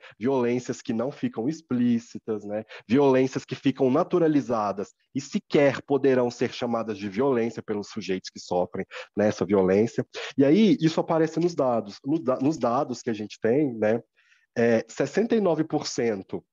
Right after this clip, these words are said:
dessa população é considerada como sujeito gay, né? Um vírgula um por cento é considerado como lésbica, zero vírgula quatro por cento são,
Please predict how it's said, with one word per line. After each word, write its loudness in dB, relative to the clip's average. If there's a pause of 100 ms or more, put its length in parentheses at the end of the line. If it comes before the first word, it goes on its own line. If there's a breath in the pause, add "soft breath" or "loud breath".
(500)
dessa -4
população -2
é -4
considerada -2
como -6
sujeito -4
gay, -2 (420)
né? -20 (560)
Um 2
vírgula 0
um -2
por -6
cento -4
é -8
considerado -4
como -4
lésbica, -8 (600 soft breath)
zero 0
vírgula 0
quatro -6
por -12
cento -4
são, 0